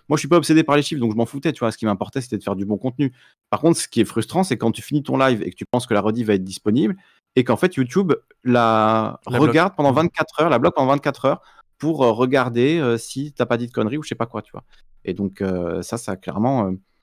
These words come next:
Speaker 1: voilà, j'ai ressenti à ce moment-là que, ben, ça ralentit pas mal ma chaîne. Donc, euh, bon. Voilà, c'est pas pour me plaindre, mais c'est juste pour, euh, tu vois, montrer le, les évolutions, euh, différentes évolutions. Et, et tout ça pour dire qu'au final, euh,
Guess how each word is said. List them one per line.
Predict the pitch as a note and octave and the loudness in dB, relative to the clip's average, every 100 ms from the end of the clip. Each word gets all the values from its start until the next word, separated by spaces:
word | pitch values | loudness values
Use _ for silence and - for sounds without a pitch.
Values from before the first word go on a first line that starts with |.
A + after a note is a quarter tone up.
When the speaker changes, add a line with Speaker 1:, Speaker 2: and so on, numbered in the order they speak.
| _ _ | _ _
Speaker 1:
voilà, | F#2+ F#2+ | -4 -2
j'ai | F#2+ | -2
ressenti | G2+ A2+ G#2+ | -4 -4 0
à | A#2+ | 0
ce | - | 2
moment-là | G2+ G#2 C#3 | 2 2 0
que, | - G2 F#2 F2+ | -2 -4 -4 -6
ben, | E2+ | -8
ça | F#2+ F2+ F2 | -10 -10 -6
ralentit | F#2+ G2+ - - | -4 -4 -6 -4
pas | B2 | 0
mal | B2 | 2
ma | A#2 | 2
chaîne. | A2 G#2+ | -2 -8
Donc, | - G2+ - | -8 -8 -6
euh, | |
bon. | G2 G2 - _ _ _ _ _ | -6 -6 -10 _ _ _ _ _
Voilà, | B2 B2 | 2 2
c'est | |
pas | C3 | 4
pour | B2+ | 6
me | C#3 | 6
plaindre, | C3+ G3+ | 6 4
mais | A#2+ | 2
c'est | A2+ | 0
juste | A2+ B2 | -4 -4
pour, | G#2+ F#2 | -6 -6
euh, | F2+ | -6
tu | E2+ | -6
vois, | G#2 F#2+ | -4 -4
montrer | F#2 - G2 - A2 | -6 -6 -6 -4 -4
le, | G2+ F#2 D3 - _ _ | -4 -4 -8 -16 _ _
les | - G#2 | -2 0
évolutions, | G2 G2+ A#2+ - C#3+ G#2+ | 0 2 0 -2 -4 -2
euh, | F2+ F2+ G2+ A#2+ - | -4 -6 -10 -16 -14
différentes | G#2+ - A#2 G2 | -14 -4 -2 -2
évolutions. | G2 A2+ G#2 | -2 -4 -2
Et, | G2 G#2+ - | 0 0 -2
et | G2+ | -10
tout | - | -6
ça | A2 C#3 | -2 0
pour | A2+ | 2
dire | A#2 C#3+ | 0 0
qu'au | A2+ | -4
final, | - A#2 C3 | 0 0 2
euh, | G#2+ | 0